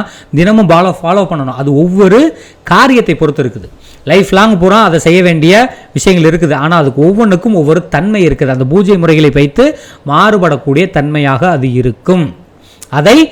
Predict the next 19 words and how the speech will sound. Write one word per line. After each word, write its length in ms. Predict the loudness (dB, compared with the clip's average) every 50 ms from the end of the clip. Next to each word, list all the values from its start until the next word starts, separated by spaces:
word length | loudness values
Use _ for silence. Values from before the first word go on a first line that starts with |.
| -6 -20 -20 _ -2 2
தீர்மானித்து 560 | 2 2 2 2 2 2 0 0 0 -2 -2 0 0
கொள்ள 200 | 2 2 2 2 0
வேண்டும். 320 | -2 -2 -2 -2 -2 -2 -4 -6 -10 -14 -20 _ _ -20 -20 -20 -20 -20 _ _ _ _ _ -4
ஜோதிடம் 520 | 2 4 4 6 6 6 4 4 4 4 4 4
என்பது 320 | 4 4 4 4 4 6 4 4 2 0 -2 -4 -2 0
உங்களுக்கு 420 | 2 4 4 4 4 2 2 2 2
ஒரு 80 | 2 4 2
வழிகாட்டி, 500 | 2 2 2 2 2 2 0 0 -2 -4 -4 -8 _ -20 -20 -20 -20 -10 -4 -2
இந்த 140 | 0 2 4 4 4 4
இடத்தில் 440 | 4 2 0 0 0 2 2 2 2 0 -4 -8 -6 -2 -2
இப்படி 260 | -2 0 2 2 2 2 2
போக 140 | 2 4 4 4 4 4
வேண்டும், 320 | 4 2 4 4 4 2 2 -2 -6 -8 -6 -4
இப்படி 220 | -2 0 2 2 4 4
நடக்க 260 | 4 2 2 2 2 4 4
வேண்டும் 300 | 4 4 4 2 0 0 0 -2
அப்படின்னு 400 | 0 0 2 2 2 2 0 0 0
சொல்லக்கூடிய 640 | 0 2 2 2 2 0 0 0 0 2 2 2 2 2 2 2 0 0
ஒரு 120 | 0 0